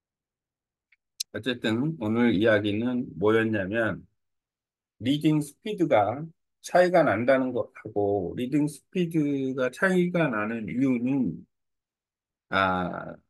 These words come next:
단어에 대한, 표현에 대한 이해도가 떨어지고, 그다음에, 음, 그냥 똑같은 수준으로 읽는다, 읽기 때문에 나타나는 현상이다.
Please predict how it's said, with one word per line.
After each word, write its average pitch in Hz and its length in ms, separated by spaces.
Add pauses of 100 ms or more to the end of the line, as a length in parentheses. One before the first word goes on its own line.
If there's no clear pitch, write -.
(220)
단어에 139 580
대한, 101 420 (120)
표현에 151 460
대한 113 320
이해도가 120 500
떨어지고, 160 1200 (200)
그다음에, 95 920 (2250)
음, 90 420 (440)
그냥 143 280
똑같은 214 500
수준으로 190 480
읽는다, 110 640
읽기 127 340
때문에 104 360
나타나는 95 540
현상이다. 98 600